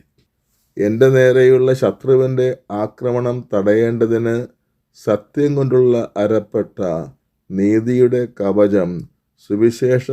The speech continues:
പ്രഘോഷണത്തിനുള്ള സന്നദ്ധതയാകുന്ന പാദരക്ഷ, വിശ്വാസത്തിൻ്റെ പരിച എന്നീ പ്രതിരോധ ആയുധങ്ങളും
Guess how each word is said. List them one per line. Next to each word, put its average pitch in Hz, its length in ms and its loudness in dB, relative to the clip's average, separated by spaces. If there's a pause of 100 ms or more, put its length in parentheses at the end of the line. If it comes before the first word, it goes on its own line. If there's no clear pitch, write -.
പ്രഘോഷണത്തിനുള്ള 117 960 -2
സന്നദ്ധതയാകുന്ന 113 1160 -2
പാദരക്ഷ, 101 720 -4 (1000)
വിശ്വാസത്തിൻ്റെ 123 920 -2
പരിച 104 400 2 (480)
എന്നീ 98 340 -4 (140)
പ്രതിരോധ 113 600 2
ആയുധങ്ങളും 104 720 0